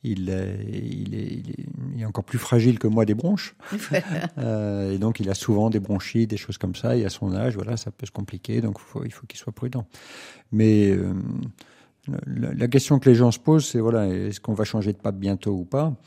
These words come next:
Speaker 1: Alors, le, ce que je peux répondre, c'est que oui, on changera de pape un jour ou l'autre, hein. <laughs> Voilà. Euh, je suis pas un grand prophète en disant ça.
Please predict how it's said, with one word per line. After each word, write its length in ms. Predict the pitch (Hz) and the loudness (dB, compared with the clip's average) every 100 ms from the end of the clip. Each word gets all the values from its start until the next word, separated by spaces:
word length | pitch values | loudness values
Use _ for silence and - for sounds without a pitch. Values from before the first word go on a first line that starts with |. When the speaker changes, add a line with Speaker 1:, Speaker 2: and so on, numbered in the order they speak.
| - - _ - | -20 -20 _ -2
Speaker 1:
Alors, 180 | 104 | -2
le, 180 | 95 101 | 0 -4
ce 120 | - | -2
que 100 | - | 2
je 80 | 117 | 2
peux 100 | - | 2
répondre, 380 | 117 113 135 117 | 2 2 2 0
c'est 140 | 107 | -2
que 260 | - 98 98 | 0 0 0
oui, 160 | 120 147 | 4 4
on 80 | 120 | 4
changera 360 | 107 98 92 | 0 0 0
de 20 | |
pape 240 | - 110 - | 2 0 2
un 80 | 98 | 0
jour 160 | 104 | 4
ou 80 | 120 | 4
l'autre, 300 | 143 123 - | 6 4 2
hein. 160 | 120 - - - | 2 2 0 -6
<laughs> 60 | 190 - - - - | -4 -4 -4 -6 -6
Voilà. 380 | - - - 180 - - - - - | -8 -10 -6 -8 -8 -14 -14 -14 -8
Euh, 120 | 113 107 | -4 -4
je 120 | 107 | -4
suis 160 | - | -4
pas 120 | 107 113 | -2 0
un 100 | 95 | 2
grand 140 | 104 | 0
prophète 400 | 104 107 117 - | 0 0 0 -2
en 40 | |
disant 320 | 101 98 95 98 | -2 0 -2 -2
ça. 240 | 131 | -2